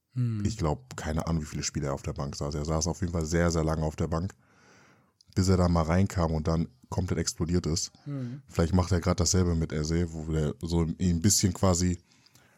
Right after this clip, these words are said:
Speaker 2: auf der Bank schmoren lässt, ihm zeigt, ey, so musst du spielen, damit du quasi deine Chancen hast, damit du reinkommst.
Speaker 1: Hm.
Speaker 2: Und dann, wenn er mal reinkommt, dann knallt es richtig, so, weißt du, deswegen,
Speaker 1: Hm,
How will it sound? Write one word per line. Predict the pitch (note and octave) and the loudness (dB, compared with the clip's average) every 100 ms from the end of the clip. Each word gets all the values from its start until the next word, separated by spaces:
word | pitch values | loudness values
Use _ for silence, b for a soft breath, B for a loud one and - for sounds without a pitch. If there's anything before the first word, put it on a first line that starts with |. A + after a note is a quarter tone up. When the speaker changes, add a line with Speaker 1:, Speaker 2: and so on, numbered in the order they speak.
| b - | b -2
Speaker 2:
auf | F#2+ | 0
der | - F2 | 2 2
Bank | G2+ G#2 | 2 2
schmoren | - G2+ A2 G#2+ G#2 | 0 4 4 6 6
lässt, | G2+ - - - _ | 4 2 -2 -10 _
ihm | G2+ F#2+ | -2 2
zeigt, | - G2+ G2 - | 4 4 2 2
ey, | F#2+ | 2
so | F#2+ G#2 | 4 4
musst | G2+ G2 | 4 4
du | G2+ | 2
spielen, | - G2+ G2 | 2 4 6
damit | F2+ F2 | 4 2
du | F2+ | 0
quasi | - - F2 E2 E2+ E2+ _ | -2 0 2 2 -2 -4 _
deine | F2+ E2 | -4 -4
Chancen | - F2+ E2+ E2 | -2 -4 -4 -2
hast, | F#2 G#2 | 0 0
damit | E2 D#2+ | -2 -4
du | |
reinkommst. | D#2+ F2 G2 G#2 G#2+ - | 0 2 4 2 2 -4
Speaker 1:
Hm. | A2 G#2 G#2+ B B _ | -8 -8 -10 B B _
Speaker 2:
Und | F2+ E2+ | 0 2
dann, | E2+ | 4
wenn | F#2 | 4
er | F#2+ | 4
mal | F#2 | 4
reinkommt, | F2 F2+ - E2 D#2 | 2 -2 -2 -4 0
dann | D#2+ D#2 D2+ - _ _ _ _ _ _ _ | 0 0 -4 -10 _ _ _ _ _ _ _
knallt | - E2+ D#2 | -2 0 0
es | D#2 E2 | -2 -4
richtig, | - C2 - | -6 -8 -8
so, | C2+ | -8
weißt | D2 D#2 | -6 -4
du, | E2+ | -4
deswegen, | D2+ - D#2+ D#2 - | -4 -4 -4 -6 -8
Speaker 1:
Hm, | C3+ C#3 A#2+ C3+ | -4 -2 -2 -4